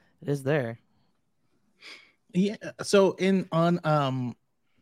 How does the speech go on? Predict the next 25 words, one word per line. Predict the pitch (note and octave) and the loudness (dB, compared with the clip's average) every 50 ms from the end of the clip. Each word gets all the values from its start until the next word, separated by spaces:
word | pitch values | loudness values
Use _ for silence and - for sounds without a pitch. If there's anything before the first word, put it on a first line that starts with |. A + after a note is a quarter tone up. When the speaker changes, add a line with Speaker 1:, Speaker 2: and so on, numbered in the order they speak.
| _ - C#3+ | _ -14 -6
Speaker 2:
Dave | B2+ E3 F3+ G3+ G3 | -2 2 2 2 4
Filoni | - F#3 F3 F3 D#3 C3+ | 4 2 2 2 2 0
talks | - D3 D3+ D3+ - | 0 -2 -2 0 0
about | D#3+ C#3+ C3 B2+ | 0 0 0 0
a | |
little | C3 C3+ C3+ C3 | 0 -2 -2 -2
bit | C#3+ C3+ | -2 -2
on | - C3 B2+ B2 | 0 0 0 0
Rebels | B2 B2+ B2 B2+ A#2+ A#2 | -2 -2 -4 -6 -6 -6
Recon, | A#2 B2 A#2+ - - C#3 C#3 D3+ E3 F3+ G3 - _ _ _ - - - | -6 -8 -6 -6 -6 -6 -4 -4 -6 -6 -8 -10 _ _ _ -20 -16 -14
<clears throat> | - - F3 - - - - - | -14 -14 -14 -16 -16 -16 -8 -2
where, | C#3+ D3 C#3 C3+ C3+ C3+ C3+ C3+ C3+ C3 C3 B2+ A#2 - - | 2 2 4 4 4 2 2 2 0 0 0 -2 -2 -4 -4
uh, | C3+ C3 B2 A#2 A2 G#2+ - - - - | -2 0 0 -2 -2 -4 -8 -8 -12 -14
for | - - C3+ | -10 -6 -4
the | C3 C3 B2 | -4 -2 -2
episode, | B2 B2+ - B2+ - - B2+ A#2+ A#2+ B2 A#2+ B2+ C3 - | -4 -4 -6 -6 -6 -6 -4 -4 -4 -4 -6 -8 -10 -6
where | C3 B2+ B2 B2 B2 A#2+ A#2+ A#2+ - - _ _ - _ | -4 -4 -2 -2 -2 -2 -4 -6 -10 -14 _ _ -6 _
the | C#3+ C3 | -2 -2
big | B2+ - - D#3+ E3 E3+ E3 - - | -2 2 4 4 6 6 4 0 -2
thing | D#3 D3 D3+ D#3 D#3 | 0 0 2 2 2
they | C#3+ C3 C3 | 2 0 0
wanted, | B2 B2 C3 C3 C3 B2+ C3 C3+ C#3 D3 D3+ D#3+ - - | -2 -2 -2 -2 -2 -2 -2 -2 -2 -2 -4 -6 -8 -8
um, | C3 B2+ B2 A#2+ B2 B2 - - _ - | -6 -4 -4 -4 -4 -6 -8 -12 _ 8
A, | G#3 A3 G3+ E3+ D3+ C3+ B2 A#2+ - _ - - | 10 10 10 10 8 6 4 0 -4 _ -16 -6
'cause | - C#3 B2+ - | -4 -4 -4 -4